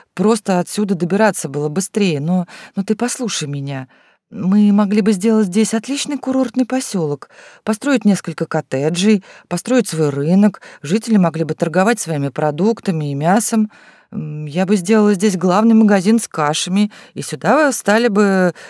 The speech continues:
приезжать закупщики». Окрестная природа необыкновенна, а вокруг города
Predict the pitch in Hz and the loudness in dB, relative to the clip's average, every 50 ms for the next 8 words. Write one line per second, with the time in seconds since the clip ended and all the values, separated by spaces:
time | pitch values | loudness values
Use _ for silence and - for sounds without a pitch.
0 | - - 160 170 170 160 147 151 185 220 208 196 226 - - - 143 147 - - | -12 -8 -4 -2 -2 -2 0 0 0 0 2 0 -2 -2 -2 -6 -8 -6 -4 -4
1 | - 196 - - 220 214 214 - _ _ _ _ _ _ _ _ _ _ _ - | -4 -4 -2 0 0 0 0 -2 _ _ _ _ _ _ _ _ _ _ _ -6
2 | - 170 - 185 220 233 220 226 233 226 185 202 226 208 233 254 262 196 190 175 | -6 -2 2 2 2 2 4 4 2 2 2 2 2 2 2 2 2 2 2 2
3 | 175 190 214 226 208 214 214 - 208 226 233 220 208 208 202 170 147 139 139 - | 4 4 4 4 4 2 2 2 2 2 2 2 2 2 2 0 0 -4 -6 -6
4 | - 156 156 170 180 - - 202 190 165 170 180 226 262 247 240 185 156 160 156 | -6 -4 -4 -4 -4 -4 -4 -4 -4 -4 -2 0 2 2 4 2 2 2 0 -2